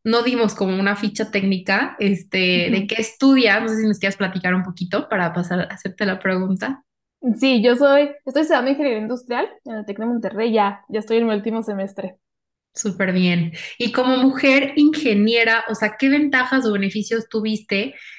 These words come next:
Speaker 1: eh, que tuviste al momento de haber vivido en Francia? No, spoiler alert, mm, conocí a Geo en Lille, no es <laughs> casualidad.
Speaker 2: Sí.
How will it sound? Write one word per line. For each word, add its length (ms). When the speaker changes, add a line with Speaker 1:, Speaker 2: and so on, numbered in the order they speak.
Speaker 1:
eh, 800
que 60
tuviste 880
al 100
momento 300
de 60
haber 120
vivido 580
en 220
Francia? 720
No, 300
spoiler 380
alert, 420
mm, 260
conocí 360
a 60
Geo 380
en 160
Lille, 280
no 120
es 160
<laughs> 160
casualidad. 680
Speaker 2:
Sí. 560